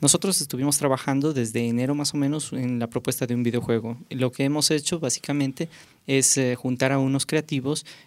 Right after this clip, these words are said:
eh, tratar de hacer un, una propuesta nueva en Loja sobre todo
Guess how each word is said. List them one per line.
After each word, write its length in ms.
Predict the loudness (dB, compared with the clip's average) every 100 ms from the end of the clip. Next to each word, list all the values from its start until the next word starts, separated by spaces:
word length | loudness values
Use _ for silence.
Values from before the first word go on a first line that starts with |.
| _
eh, 180 | -2 0
tratar 320 | 0 2 0
de 340 | 2 0 0 0
hacer 300 | 0 0 0
un, 340 | 0 0 -2
una 200 | -2 -2
propuesta 800 | -2 0 0 2 4 4 2 -2 -4
nueva 500 | 2 6 6 4 2
en 140 | 2
Loja 320 | 2 0 -2
sobre 260 | -4 -4 -2
todo 320 | 0 0 -2